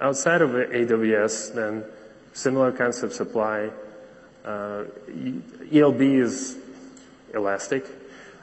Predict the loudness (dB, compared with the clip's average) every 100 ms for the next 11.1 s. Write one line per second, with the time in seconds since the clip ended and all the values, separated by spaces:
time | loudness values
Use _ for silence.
0 | -20 -6 2 4 2 -2 -12 -16 -18 -18
1 | -20 -14 -6 -4 0 0 2 2 4 4
2 | 4 2 0 2 2 0 -2 -2 -2 -2
3 | 0 2 2 0 -2 -2 0 -2 -4 -6
4 | -6 -4 -4 -4 -4 -8 -10 -12 -12 -14
5 | -14 -20 -20 -20 -20 -20 -14 -10 -8 -8
6 | -10 -8 -6 -6 -6 -8 -8 -10 -10 -12
7 | -12 -18 -20 -20 -20 -20 -20 -20 -20 -20
8 | -20 -20 -20 -20 -20 -20 -20 -20 -20 -12
9 | 4 4 6 6 4 2 2 4 4 0
10 | -12 -14 -16 -12 -4 -2 -2 -4 -8 -12